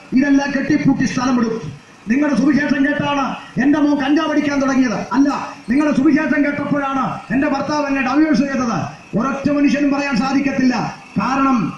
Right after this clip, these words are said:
സുവിശേഷം നാടിന് ഒരു ദോഷവും വരുത്തിയിട്ടില്ല എന്ന് മാത്രമല്ല, മദ്യത്തിനും ലഹരിക്കും കഞ്ചാവിനും അടിമപ്പെട്ട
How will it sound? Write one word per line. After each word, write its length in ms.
സുവിശേഷം 500
നാടിന് 600
ഒരു 120
ദോഷവും 380
വരുത്തിയിട്ടില്ല 520
എന്ന് 200
മാത്രമല്ല, 720
മദ്യത്തിനും 580
ലഹരിക്കും 440
കഞ്ചാവിനും 520
അടിമപ്പെട്ട 440